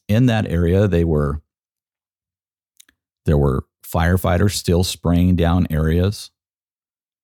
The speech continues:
Um, that, there was smoke coming from the areas where they were spraying water. I have no idea how things could still be on fire three months later, but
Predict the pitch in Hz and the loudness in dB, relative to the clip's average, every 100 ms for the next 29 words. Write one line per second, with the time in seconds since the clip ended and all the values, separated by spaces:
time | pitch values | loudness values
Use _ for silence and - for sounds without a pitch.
0 | _ _ _ 80 65 57 - - 87 85 | _ _ _ -6 -6 -6 -10 -4 -2 -2
1 | - 82 _ _ _ _ _ _ _ - | -4 -10 _ _ _ _ _ _ _ -2
2 | 98 78 - - 98 82 101 98 95 87 | 0 0 -4 -2 0 0 0 0 0 2
3 | 85 80 90 95 87 82 78 - 87 82 | 0 2 0 2 0 0 -2 -2 0 2
4 | 76 76 92 - 92 87 101 90 80 85 | 2 2 0 0 0 2 2 0 0 0
5 | 76 80 80 - - 80 80 71 - 71 | -2 -2 -2 -4 -4 -2 0 -2 -2 -2
6 | 73 85 85 82 76 73 80 95 78 71 | 0 0 0 0 0 0 0 0 0 -2